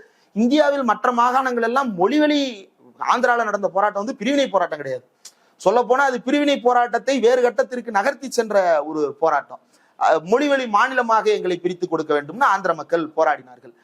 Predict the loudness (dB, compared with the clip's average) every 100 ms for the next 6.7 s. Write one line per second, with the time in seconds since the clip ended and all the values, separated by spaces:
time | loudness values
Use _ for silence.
0 | _ 0 2 4 2 0 -4 -2 -2 0
1 | -2 0 -2 -2 -2 -4 0 0 0 -2
2 | -6 -8 -8 -8 -4 -2 -2 0 0 0
3 | 0 -2 -4 _ _ -2 0 0 0 -2
4 | -2 -2 -2 -2 0 0 0 -2 -2 -2
5 | 0 2 0 -2 -4 -4 -4 -4 0 0
6 | 0 -2 0 -2 -2 -2 -2